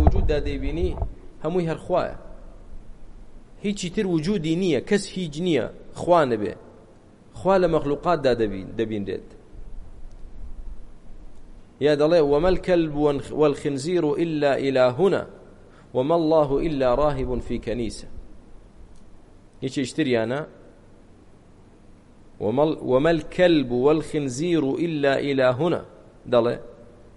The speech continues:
«وما الله إلا راهب في كنيسة.» سەگێک ببینی، بەرازێک ببینی، والعیاذ بالله. ئەوە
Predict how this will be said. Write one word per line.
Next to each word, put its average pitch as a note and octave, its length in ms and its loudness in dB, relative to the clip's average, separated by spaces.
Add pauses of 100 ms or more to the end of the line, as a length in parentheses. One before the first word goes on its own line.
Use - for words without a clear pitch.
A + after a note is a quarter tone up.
(160)
«وما F3+ 200 6
الله F#3+ 460 6
إلا D#3+ 220 4
راهب C#3 380 2
في A2+ 180 -8
كنيسة.» - 480 -12 (1900)
سەگێک F3 400 -2
ببینی، D3 360 0
بەرازێک D3 500 4
ببینی، C3+ 360 -4
والعیاذ G#2+ 560 -4
بالله. G2 380 -6 (2250)
ئەوە D3+ 160 2